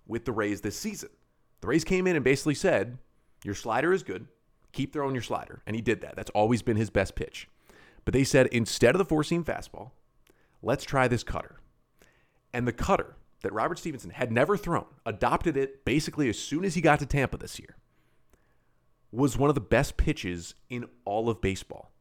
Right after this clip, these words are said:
and he had never thrown it. The Rays teach him a cutter. It ends up being his number one most used pitch down the stretch with Tampa. Opponents hit one oh one.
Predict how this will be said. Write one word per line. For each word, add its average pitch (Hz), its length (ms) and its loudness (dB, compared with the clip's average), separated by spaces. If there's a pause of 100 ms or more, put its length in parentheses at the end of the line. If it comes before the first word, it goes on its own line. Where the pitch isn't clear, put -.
(140)
and 104 80 -4
he 120 140 0
had 113 100 4
never 107 320 0
thrown 110 320 -6
it. - 80 -20 (380)
The 110 80 -4
Rays 123 260 -2
teach 151 260 -8
him 160 80 -4
a 151 60 -4
cutter. - 360 -10 (1200)
It - 100 0
ends 156 180 2
up 180 120 2
being 165 160 2
his 143 180 2
number 113 380 4
one 120 260 6
most 110 300 4
used 107 220 -4
pitch - 280 -2
down 95 200 0
the 107 60 -4
stretch 95 340 -4
with 98 100 -8
Tampa. 156 400 -4 (400)
Opponents 160 440 2
hit - 180 2
one 110 560 2
oh 139 140 6
one. 117 360 0